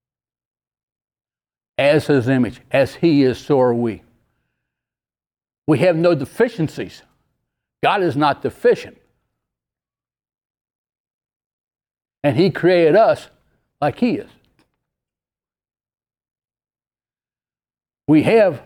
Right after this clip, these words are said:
the mind of Christ. It took me a year. I, this has been the past five years that I've actually realized that I have the mind of Christ.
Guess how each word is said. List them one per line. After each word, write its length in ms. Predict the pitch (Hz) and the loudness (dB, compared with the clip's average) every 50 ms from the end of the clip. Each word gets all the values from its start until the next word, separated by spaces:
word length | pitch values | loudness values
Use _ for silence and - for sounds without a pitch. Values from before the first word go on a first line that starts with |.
| _ _ | _ _
the 120 | 156 147 | -2 0
mind 280 | 143 147 147 151 143 135 | 2 2 2 0 0 -2
of 120 | 127 - | -4 -4
Christ. 500 | - - 233 220 175 104 - - - _ _ _ _ _ _ _ _ _ _ _ _ _ _ _ _ _ _ _ _ _ _ _ _ _ _ _ _ _ _ _ _ _ _ _ _ _ | -4 -2 0 0 -2 -2 -6 -12 -20 _ _ _ _ _ _ _ _ _ _ _ _ _ _ _ _ _ _ _ _ _ _ _ _ _ _ _ _ _ _ _ _ _ _ _ _ _
It 200 | 165 202 196 - | -2 -2 0 0
took 180 | - 156 - - | -2 -2 0 0
me 100 | 139 131 | -2 0
a 320 | 117 110 110 107 107 101 - - - - | 0 0 -2 -2 -4 -6 -8 -12 -12 -6
year. 440 | 127 151 185 185 165 147 123 113 104 | -2 2 4 4 4 4 2 0 -2
I, 160 | 135 131 - - _ _ _ _ _ _ _ _ | -4 -4 -6 -10 _ _ _ _ _ _ _ _
this 140 | - 190 - | -4 -2 0
has 140 | 180 156 - | -2 -2 -2
been 160 | - 160 147 | -2 -2 -2
the 80 | 139 - | -2 -2
past 320 | - 147 156 143 127 - | 0 2 2 2 0 -2
five 320 | - - 147 139 131 117 123 | -2 -2 0 0 0 0 0
years 240 | 175 180 147 113 | 0 0 0 0
that 100 | 120 120 | 0 -2
I've 140 | 131 135 123 | -2 -2 -2
actually 280 | 135 139 131 - 123 107 | -2 -4 -4 -6 -12 -8
realized 680 | 104 135 190 220 196 156 127 120 113 120 117 117 - - | -2 0 2 2 2 2 2 0 0 0 -2 -4 -8 -12
that 140 | 117 117 143 | -10 -6 -4
I 160 | 180 185 156 | -2 -2 -2
have 200 | 151 147 113 104 | -4 -4 -6 -6
the 80 | 127 | -6
mind 320 | 123 131 127 123 120 113 101 | -4 -2 -2 -4 -4 -6 -10
of 120 | 101 - | -16 -18
Christ. 520 | _ _ 196 220 208 170 131 104 - - | _ _ 0 0 0 0 -2 -4 -8 -14